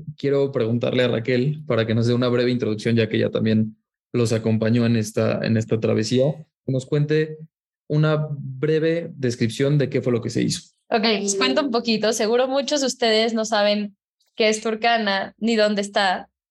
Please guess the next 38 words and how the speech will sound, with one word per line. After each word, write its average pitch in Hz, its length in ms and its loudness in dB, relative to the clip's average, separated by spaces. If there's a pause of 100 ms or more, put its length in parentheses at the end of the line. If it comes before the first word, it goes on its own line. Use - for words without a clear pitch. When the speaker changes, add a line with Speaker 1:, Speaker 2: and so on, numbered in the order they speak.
(160)
Speaker 2:
Pues 233 520 -2 (220)
Turkana 285 580 2
es 240 140 -2
una 233 160 2
región 208 420 0
al 202 140 2
norte 202 260 0
de 190 160 0
Kenia 190 540 0 (360)
y, 233 420 0 (200)
pues, 214 240 0
eh, 208 260 2
en 208 80 0
los 208 140 0
últimos 240 380 0
años 208 220 2
se 220 80 -2
ha 202 40 4
visto 202 240 0
muy 226 200 2
afectada 202 760 0
por 202 360 0 (240)
las 196 220 2
sequías. 190 580 0
De 202 200 2
hecho, 202 200 -2
este 202 220 0
año 196 220 0
ha 190 60 0
sido 190 300 0
una 196 120 0
de 185 80 0
las 185 140 0
mayores 185 360 2
sequías 196 480 0
en 180 80 -2
los 180 140 -4
últimos 190 500 0